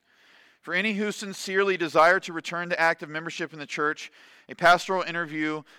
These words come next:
will be provided, much like it is for a new member seeking to join Sef-, Seaford Baptist Church.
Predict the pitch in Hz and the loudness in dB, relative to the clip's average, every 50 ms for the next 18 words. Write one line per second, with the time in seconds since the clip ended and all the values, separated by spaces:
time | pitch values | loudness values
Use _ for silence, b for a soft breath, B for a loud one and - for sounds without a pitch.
0 | b b 139 143 160 147 180 175 - 180 170 135 143 135 135 131 131 131 127 127 | b b -4 -4 -2 -2 -2 -4 -4 -4 -2 2 4 6 6 4 2 -2 -4 -4
1 | 147 160 165 - 196 180 180 - 190 151 147 139 135 127 - - 147 135 127 123 | -4 -4 -4 0 0 0 0 0 -4 -2 -2 -2 -2 -4 -8 -8 -8 -8 -6 -6
2 | 135 143 156 151 139 135 127 131 123 120 120 b b b b b b - - 151 | -8 -10 -8 -8 -8 -6 -4 -4 -4 -4 -6 b b b b b b -12 -12 -12
3 | 143 - 156 151 147 143 151 135 117 131 131 131 123 123 120 120 120 113 b b | -10 -10 -14 -16 -14 -14 -14 -12 -8 -8 -4 -4 -4 -4 -4 -8 -12 -16 b b
4 | b b b b b _ - 143 131 - _ - - 135 131 - 127 120 110 113 | b b b b b _ -10 -10 -10 -10 _ -14 -10 -10 -10 -8 -8 -4 0 0
5 | 107 104 - 113 - - - 104 90 - - - - - - | 0 0 -4 -10 -16 -14 -12 -12 -12 -12 -14 -20 -20 -20 -20